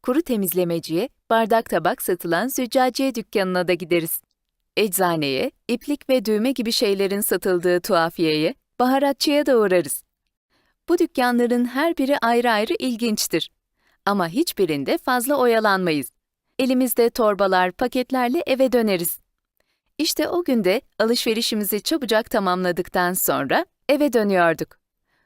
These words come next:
Yol üstünde yeni açılmış bir oyuncakçı dükkanı gördük. Annem, "Emre," dedi,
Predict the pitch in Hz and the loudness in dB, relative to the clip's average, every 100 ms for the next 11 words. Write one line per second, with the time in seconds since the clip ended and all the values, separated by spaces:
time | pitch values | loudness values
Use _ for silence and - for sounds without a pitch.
0 | _ 311 330 285 - 370 294 269 208 226 | _ 0 0 0 -2 -2 0 -2 -2 -2
1 | 277 349 - 240 226 320 - 269 - 214 | -2 -2 -2 0 0 -2 -2 -2 0 0
2 | 208 214 208 - 220 180 - 170 165 165 | 2 0 0 -2 -2 -2 -2 -2 2 2
3 | 156 - - _ _ _ _ _ _ 202 | 2 -2 -14 _ _ _ _ _ _ -2
4 | 196 160 208 339 _ _ _ - 330 302 | 0 -2 -4 -6 _ _ _ -2 0 2
5 | 247 294 - _ _ - 196 - | 2 -2 -6 _ _ 0 0 0